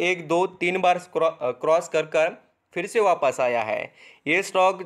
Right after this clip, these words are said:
ज़्यादा इम्प्रूवमेंट कर नहीं पा रहा है, जो यहाँ पर इसके इम्पैक्ट हमें यहाँ पर बहुत से लोगों को झेलने पड़ रहे हैं। आप देख रहे हैं कि इसके अंदर निवेश किया गया क्योंकि इसका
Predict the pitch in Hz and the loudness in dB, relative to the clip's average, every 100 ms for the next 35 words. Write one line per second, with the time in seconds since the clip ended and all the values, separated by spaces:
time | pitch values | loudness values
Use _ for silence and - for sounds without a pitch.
0 | 139 131 143 180 190 185 185 185 190 175 | -2 0 2 2 2 0 -4 -2 -4 -4
1 | 147 160 190 190 165 165 170 180 190 - | -4 -2 -2 0 2 2 2 0 -2 -10
2 | _ _ _ _ - 160 180 - 131 139 | _ _ _ _ -4 -2 -2 -2 0 0
3 | 139 156 160 - 170 175 180 - 147 135 | 0 -2 -4 -4 -2 0 -2 -6 -10 -2
4 | 175 135 - - _ _ _ _ - 131 | 0 0 -8 -20 _ _ _ _ -6 -2
5 | 160 170 160 156 170 160 147 156 170 147 | 0 2 2 2 0 2 0 0 0 0
6 | 143 156 156 160 175 - - 127 143 143 | 2 0 2 2 0 -4 -16 -10 -4 0
7 | 165 170 139 131 120 104 - 117 123 135 | 0 0 0 0 2 0 0 -2 -2 -4
8 | 135 151 165 160 160 156 160 147 143 147 | -4 -2 -2 -2 -4 -4 -4 -2 -2 -2
9 | 156 - 131 139 139 143 135 147 147 143 | -2 -4 -2 0 0 0 -2 -6 -4 -6
10 | 139 151 | -2 0